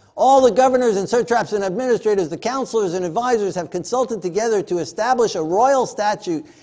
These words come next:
and to make a firm decree that whoever petitions any god or man for thirty days, except you, O king, shall be cast into the den of lions.'" So they're setting him up to kill him.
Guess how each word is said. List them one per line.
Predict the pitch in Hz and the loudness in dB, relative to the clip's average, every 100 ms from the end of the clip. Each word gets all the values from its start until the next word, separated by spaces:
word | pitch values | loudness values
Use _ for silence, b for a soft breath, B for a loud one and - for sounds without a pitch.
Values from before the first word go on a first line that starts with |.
| B | B
and | 180 | -4
to | 180 | -2
make | 180 170 | -2 -2
a | 180 | -6
firm | - 254 294 294 | -4 0 0 0
decree | 233 - 208 180 165 B B | -2 -2 0 2 0 B B
that | 196 175 | -2 2
whoever | 190 226 320 330 | 4 6 4 2
petitions | 254 269 254 233 247 202 208 | -2 -2 -2 -2 -2 -4 -6
any | 254 277 269 | -6 -2 -2
god | 214 233 233 | -2 -2 -2
or | 226 196 | -2 -2
man | 190 202 190 | -2 -4 -4
for | 185 | -8
thirty | - 208 226 247 | -6 0 0 0
days, | 196 175 175 147 | 0 2 0 0
except | 127 - 127 - | -8 -6 -10 -2
you, | 135 277 | 0 2
O | 214 | 2
king, | 139 139 104 110 - b b _ | 0 -8 -10 -14 -20 b b _
shall | 185 160 | -4 0
be | 165 | 0
cast | 160 190 214 214 - | -2 -4 -2 -4 -6
into | 170 190 185 208 | -4 -4 -4 -4
the | 180 | -4
den | 131 151 165 160 165 | -4 -4 -4 -6 -6
of | 170 147 | -8 -4
lions.'" | 139 131 127 101 92 _ _ - - - _ _ _ _ _ _ _ _ _ _ _ _ _ | -2 -2 -2 -8 -18 _ _ -20 -20 -20 _ _ _ _ _ _ _ _ _ _ _ _ _
So | 170 | 0
they're | 277 | 0
setting | - 254 214 | 0 -2 0
him | 202 | 0
up | 233 - - | 0 -4 -12
to | 135 | -10
kill | - 214 127 | -6 -6 -6
him. | 104 107 | -10 -20